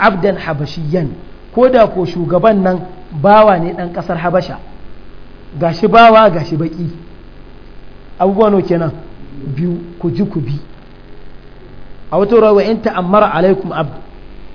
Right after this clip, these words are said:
ko an ɗora muku bawa, ko kuma bawan ya zama shugaba a kanku ƙarfi da yaji, ba ku kuka zaɓe shi ba, fin ƙarfin ku i, ya zama shugaba, dole ku ji ku bi.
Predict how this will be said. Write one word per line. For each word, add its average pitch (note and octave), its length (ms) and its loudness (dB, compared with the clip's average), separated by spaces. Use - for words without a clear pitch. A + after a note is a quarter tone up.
ko B3 140 4
an B3 280 2
ɗora B3+ 320 8
muku G3+ 260 2
bawa, F3+ 520 6
ko G#3 120 6
kuma A3+ 200 4
bawan A3+ 460 8
ya G3+ 80 6
zama A3 180 6
shugaba F3 460 2
a E3+ 80 -2
kanku F#3+ 340 -2
ƙarfi G3+ 320 2
da E3+ 80 -2
yaji, D#3 320 -4
ba F#3+ 180 6
ku A3+ 140 -2
kuka A3+ 240 0
zaɓe F3+ 300 0
shi E3+ 120 -4
ba, B2+ 160 -8
fin B3 220 4
ƙarfin A3 380 2
ku F#3 100 -4
i, G3 320 0
ya F3 100 -2
zama G#3 180 2
shugaba, D#3+ 420 -4
dole G3+ 260 2
ku - 120 -6
ji C#3 100 -6
ku D3+ 120 -6
bi. G#2+ 120 -8